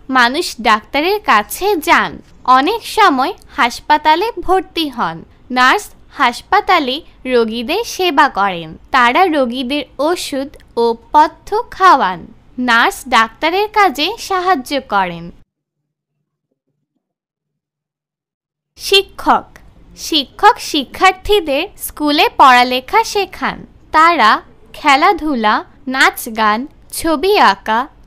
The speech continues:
ইত্যাদি বিষয় শিখতে সাহায্য করেন।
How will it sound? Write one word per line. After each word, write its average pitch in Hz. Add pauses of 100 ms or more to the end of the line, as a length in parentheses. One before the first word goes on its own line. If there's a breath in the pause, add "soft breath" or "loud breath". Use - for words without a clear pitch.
ইত্যাদি 339
বিষয় 262
শিখতে 320 (120)
সাহায্য 349
করেন। 196